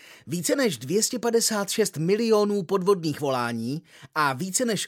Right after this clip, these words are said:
osmdesát pět milionů podvodných S M S.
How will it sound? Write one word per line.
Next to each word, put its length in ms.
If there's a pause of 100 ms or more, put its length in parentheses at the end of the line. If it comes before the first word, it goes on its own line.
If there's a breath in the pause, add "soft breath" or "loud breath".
osmdesát 600
pět 260
milionů 540
podvodných 680
S 160
M 140
S. 220